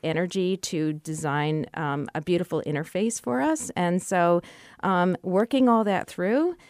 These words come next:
um, is, is hard, but it's also such a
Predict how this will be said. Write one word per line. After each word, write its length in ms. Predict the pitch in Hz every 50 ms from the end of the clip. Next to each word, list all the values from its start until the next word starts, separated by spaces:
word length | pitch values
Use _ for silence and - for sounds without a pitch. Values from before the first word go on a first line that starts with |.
| - - - _
um, 480 | - 196 202 185 180 180 180 175 170 - _ _ _ _ -
is, 380 | 208 190 185 190 - - - - _ _ _
is 180 | - 214 196 202
hard, 440 | 214 - - 311 302 202 147 156 - _
but 200 | - 175 175 -
it's 220 | - 208 202 -
also 680 | - - 202 214 220 - 233 220 226 233 240 226 - - _ _ _ _ _ _
such 260 | - - - 330 311 -
a 120 | 311 262